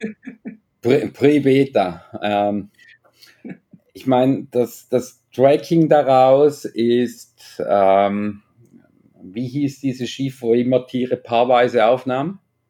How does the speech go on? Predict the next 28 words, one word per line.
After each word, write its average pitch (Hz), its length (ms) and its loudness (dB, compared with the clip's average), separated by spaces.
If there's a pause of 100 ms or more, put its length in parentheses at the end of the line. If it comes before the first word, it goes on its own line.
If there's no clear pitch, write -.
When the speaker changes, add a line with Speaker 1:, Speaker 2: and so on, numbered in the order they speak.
(760)
Speaker 1:
Die 107 120 -10
Arche 120 240 -12
Noah? 160 360 -14 (200)
Speaker 2:
Ja, 117 220 2
das 123 160 -2
war - 180 -2
ungefähr 143 600 2
aus 117 200 0
der 131 240 0
Zeit. 170 420 -2 (800)
Speaker 1:
<laughs> - 1120 -12 (400)
Speaker 2:
Also 107 240 0
prähistorisch 143 1000 0
oder, 113 280 2
oder 107 240 -2
wie 117 100 -2
man 120 140 0
dem 117 180 0
auch 110 140 0
immer 117 240 -2
sagt. 117 180 0
Nee, 117 180 2
das 110 160 -2
ist, 104 240 -8 (140)
das 98 100 -14
ist - 140 -18
natürlich 117 460 -4
noch, 107 280 -4